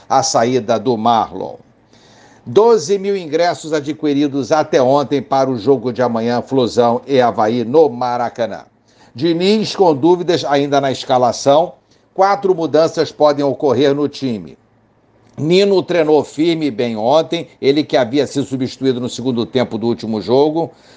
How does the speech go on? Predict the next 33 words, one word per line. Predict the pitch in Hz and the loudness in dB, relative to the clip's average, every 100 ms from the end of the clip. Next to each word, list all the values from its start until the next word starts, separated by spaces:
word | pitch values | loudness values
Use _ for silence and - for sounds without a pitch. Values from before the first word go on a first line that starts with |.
| _ | _
com | - 175 147 | 2 2 2
cãibras. | - 170 165 123 90 80 - - - | 0 2 2 -2 -6 -12 -16 -20 -6
Cris | 175 202 165 | 0 0 -2
Silva | - 185 214 180 175 | -8 -2 -2 2 0
segue | - 180 170 165 | 0 0 0 -2
em | |
tratamento | 143 156 147 131 131 156 135 156 139 - - | -2 -2 0 0 0 -2 -2 -4 -4 -8 0
no | 160 | 2
joelho | 139 147 147 156 143 | 4 4 4 2 0
direito. | 123 147 143 151 120 113 101 82 - _ _ | 0 0 2 0 -2 -6 -12 -12 -14 _ _
André | 135 156 143 165 190 185 | 0 0 2 2 2 2
e | 147 | 0
Arias | 151 160 160 165 156 | 0 0 -2 -6 -4
retornam | 151 123 143 147 143 | -4 -2 0 0 -2
naturalmente | 139 127 151 131 117 123 123 123 | -4 -4 0 2 2 -2 -6 -8
nas | 117 104 | -8 -2
vagas | 117 117 113 101 | 0 0 -2 -4
do | 117 | -4
Iago | 113 135 151 135 | 2 2 2 0
e | 147 | 0
do | 139 | 0
Matheus | 135 123 135 123 | 0 -2 -2 -2
Martins. | 120 123 - - 104 78 - - | -4 -8 -8 -10 -10 -10 -18 -4
Técnico | 156 165 156 131 143 | 0 0 -2 -4 -4
Diniz | 120 123 135 151 | -2 -2 -2 -2
pode | - 139 131 | -2 -2 -2
mexer | 135 127 - 117 104 - - | -2 -4 -2 -4 -4 -6 -14
na | - 127 123 | -2 0 0
zaga | 85 110 147 175 175 185 185 | 0 2 2 2 0 -4 -2
e | 175 | -6
na | 147 147 | -4 -4
lateral | 143 143 147 143 143 | -4 -4 -2 -2 -2
esquerda. | 123 - 131 135 92 87 | -4 -4 2 2 2 -8